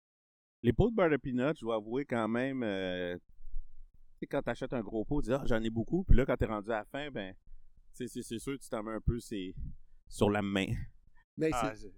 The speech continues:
Speaker 3: je, le laver après, ça,
Speaker 1: Ouais.
Speaker 3: je déteste ça.
Speaker 2: Ah ouais ?
Speaker 3: Ouais.
Speaker 2: Philosophiquement parlant, là, t'as
Speaker 3: Ben, je
Speaker 2: t'as ben
Speaker 3: recycle.
Speaker 2: Tu recycles-tu ?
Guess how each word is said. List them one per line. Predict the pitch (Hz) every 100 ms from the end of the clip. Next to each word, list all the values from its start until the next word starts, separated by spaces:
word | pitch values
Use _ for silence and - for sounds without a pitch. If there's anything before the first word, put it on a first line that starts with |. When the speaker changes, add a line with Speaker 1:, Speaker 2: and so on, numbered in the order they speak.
| - 143
Speaker 3:
je, |
le | 156
laver | 156 147 135 151
après, | 127 113 117
ça, | 110 101
Speaker 1:
Ouais. |
Speaker 3:
je | 87
déteste | 110 - 101 -
ça. | 104 95 104 - - -
Speaker 2:
Ah | 123 123 117
ouais ? | 123 127
Speaker 3:
Ouais. | 113 113 113 113 113 113 107 - - -
Speaker 2:
Philosophiquement | 156 151 131 120 143 143
parlant, | 127 131 123 131 131
là, | 127 117
t'as | 123 117 113 - _ _
Speaker 3:
Ben, | 131
je | -
Speaker 2:
t'as |
ben | 139
Speaker 3:
recycle. | 139 170 - - _
Speaker 2:
Tu | -
recycles-tu ? | 160 185 220 -